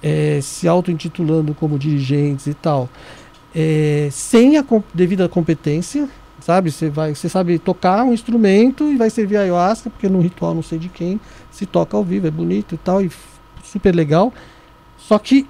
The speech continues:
por o cara ter vinte anos de músico, ele tem um ano de, consagrando a ayahuasca, ele começa a servir, meu, e acontece cada coisa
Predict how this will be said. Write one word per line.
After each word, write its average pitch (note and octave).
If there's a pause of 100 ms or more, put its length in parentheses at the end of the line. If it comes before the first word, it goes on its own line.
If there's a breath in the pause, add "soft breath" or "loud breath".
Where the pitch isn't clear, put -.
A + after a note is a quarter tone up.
(360)
por G#3+
o B3+
cara F#3+
ter E3
vinte E3
anos F#3
de E3+
músico, F#3
ele A#3+ (1120)
tem F3+
um G#3+
ano G#3+
de, D#3+
consagrando A3+
a D4
ayahuasca, G#3
ele B3
começa A#3+
a B3
servir, A3+
meu, G#3+
e D#3+
acontece E3+
cada D#3
coisa D3